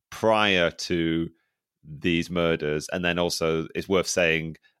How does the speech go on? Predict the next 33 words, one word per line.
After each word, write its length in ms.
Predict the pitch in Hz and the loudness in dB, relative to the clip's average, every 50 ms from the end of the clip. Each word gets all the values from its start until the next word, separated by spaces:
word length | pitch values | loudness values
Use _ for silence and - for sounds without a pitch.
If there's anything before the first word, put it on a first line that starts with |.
| _ - | _ 0
after 320 | 101 104 - - - 95 | 0 0 0 -2 -6 -6
this, 260 | 80 76 73 73 - - | -4 -2 -4 -6 -4 -4
there's 180 | 90 85 - | -4 -4 -4
a 60 | 85 | -4
constant 560 | - - - 107 107 - - - - 78 78 - | -8 -2 -2 -2 -2 -2 -8 -10 -10 -10 -6 -6
back 220 | 78 71 - - | -6 -6 -6 -12
and 100 | 78 - | -14 -12
forth 380 | - - 85 78 76 76 - - | -4 -4 -2 -2 -2 -4 -6 -6
of, 180 | 78 76 - | -8 -6 -6
like, 320 | 78 73 67 - - - _ _ _ _ _ _ _ _ _ _ _ _ _ _ _ _ _ | -6 -6 -6 -8 -10 -16 _ _ _ _ _ _ _ _ _ _ _ _ _ _ _ _ _
the, 600 | - 85 78 73 73 73 73 73 73 71 71 67 - _ _ _ _ _ | -2 0 2 2 2 0 0 0 0 -2 -4 -6 -10 _ _ _ _ _
the 160 | _ 87 82 - _ _ _ | _ -2 -2 -2 _ _ _
Turkish 520 | - - 107 107 104 - - 107 104 - - | 0 2 2 2 2 0 -4 -4 -4 -6 -4
want 280 | 98 107 117 113 101 | 0 0 0 0 0
to 100 | - 120 | -4 -6
make 500 | 113 117 123 123 117 - - - - - _ _ - | -2 0 0 0 0 -4 -8 -18 -20 -20 _ _ -4
outreaches 580 | - 117 123 - 113 135 151 - - - 123 - | 0 0 0 0 0 -4 -4 -4 -4 -4 -4 -4
toward 220 | - 151 139 131 | -4 -2 -2 -2
the 60 | 123 120 | -2 0
Soviet 280 | - 139 139 131 123 | 0 0 0 0 0
Union, 360 | - 151 143 120 104 92 87 | 0 0 2 2 2 0 0
so 100 | - - | -2 -4
they're 120 | 85 85 87 | -2 -2 -2
gonna 200 | 90 101 104 101 | 0 -2 -2 -2
be 100 | 110 113 | -2 0
really 640 | 107 117 117 113 110 113 117 117 117 117 117 113 - _ _ _ _ _ | 2 2 2 2 2 0 0 0 0 -2 -4 -6 -10 _ _ _ _ _
somewhat 460 | - - - - 139 127 123 123 - | -14 -10 -4 -2 -2 0 0 -2 0
more 180 | 107 120 120 113 | 2 0 0 0
friendly 500 | - - - 117 117 113 107 107 110 107 | 0 0 0 0 0 0 0 -2 -2 -2
toward 520 | - - 101 95 98 98 98 98 90 80 - | -2 -6 -4 -2 0 2 2 0 0 -4 -4
communists. 520 | - 98 90 80 80 76 78 78 - - | -4 -2 -2 -2 -4 -4 -6 -6 -4 0
Oh 120 | 98 127 131 | 0 0 0
no, 520 | 120 120 117 117 113 113 113 113 - - | 0 0 0 2 2 2 0 -2 -4 -6